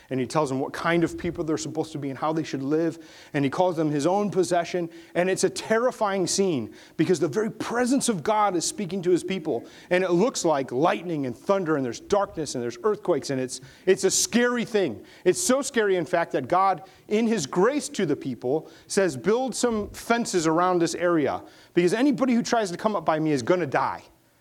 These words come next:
Because he's so holy, he's so big, he's so mighty. This is the God who bared his arm, the scriptures say,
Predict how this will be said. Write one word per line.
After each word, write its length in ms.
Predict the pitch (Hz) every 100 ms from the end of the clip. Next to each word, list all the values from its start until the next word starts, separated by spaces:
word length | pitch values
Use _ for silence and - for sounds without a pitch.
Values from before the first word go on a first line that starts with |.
| _ _ -
Because 240 | 147 160
he's 180 | 175 -
so 380 | - 220 233 220
holy, 360 | 220 226 170
he's 200 | 143 170
so 280 | - 254 240
big, 380 | 160 220 180 - - -
he's 160 | 208 -
so 320 | - 247 226
mighty. 460 | 190 202 220 165 - - -
This 220 | 247 294
is 140 | 226
the 100 | 214
God 320 | 190 208 214
who 140 | 165 180
bared 400 | 117 196 247 233
his 160 | 220
arm, 400 | - 208 233 220
the 80 | 175
scriptures 480 | - 185 175 175 -
say, 380 | 147 117 143